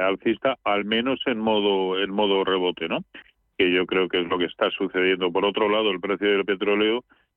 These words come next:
casi cada día nos está dando una de cal y otra de arena, pero desde luego lo que está poniendo de manifiesto hasta ahora es que cada vez que se acerca a la directriz bajista, que al tiempo estrecho, eh, del, del canal en el que está metido el precio ahora,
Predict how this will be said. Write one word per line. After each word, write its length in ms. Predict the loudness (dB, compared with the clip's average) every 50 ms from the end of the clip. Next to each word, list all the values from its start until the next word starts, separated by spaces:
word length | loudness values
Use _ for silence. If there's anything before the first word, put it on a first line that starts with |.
| _ -4
casi 280 | -4 -2 0 -2 -2 0
cada 240 | 2 2 2 2
día 200 | 2 2 0 0
nos 200 | 0 -2 -6 -8
está 200 | -10 -6 -2 0
dando 240 | 0 2 0 0 -2
una 160 | -2 0 2
de 100 | 0 0
cal 200 | 0 0 0 0
y 60 | 0 0
otra 220 | 0 0 0 0
de 80 | 2 2
arena, 300 | 0 0 0 0 -2 -2
pero 160 | -2 -2 0
desde 260 | 0 0 -2 -2 0
luego 220 | 0 0 2 2 0
lo 80 | 0
que 80 | -2 -4
está 220 | -4 -4 -4 -4
poniendo 340 | -2 -2 -2 0 0 2 2
de 80 | 2 2
manifiesto 560 | 0 -2 -4 -4 -4 -2 -4 -2 -2 -2 -2
hasta 220 | -2 0 0 0
ahora 260 | 0 0 0 0 -2 -4 _ _ _ _ _ _ _ _ _ -2
es 140 | -2 -2 -2 0
que 160 | 0 0 0
cada 320 | 2 0 0 2 2 2 0
vez 160 | 0 0 -2 -4 _ -4
que 100 | -4 -4
se 160 | -2 -2 -2
acerca 720 | 0 0 0 -2 -2 -2 -2 -2 0 0 0 0 0 0
a 40 | 2
la 120 | 0 0
directriz 540 | 0 0 0 -2 -2 -2 -2 0 2 2 2
bajista, 600 | 2 0 0 0 -4 -6 -6 _ -6 -6 -6 -6 -8 _ _ _ _ _ _ _
que 140 | 0 2 2
al 160 | 2 0 -2
tiempo 420 | -2 -2 -4 -2 -2 -2 0 0 0
estrecho, 680 | 0 -4 _ -2 -2 -2 -2 -4 -8 -10 -10 -10 -12 _ _ _ _ _ _ _ _ _ _ _ _ -2
eh, 440 | 0 2 2 2 2 2 2 0 -2
del, 680 | -2 0 0 2 2 2 0 0 0 0 0 0 0 0
del 200 | 0 0 0 0
canal 340 | 0 -2 0 0 0 -2 -2
en 140 | -2 -4 -6
el 120 | -8 -8
que 80 | -8 -10
está 200 | -8 -6 -4 -4
metido 320 | -2 0 0 2 2 2
el 100 | 0 0
precio 340 | 0 -2 -2 0 0 0 2
ahora, 260 | 2 2 0 -2 -4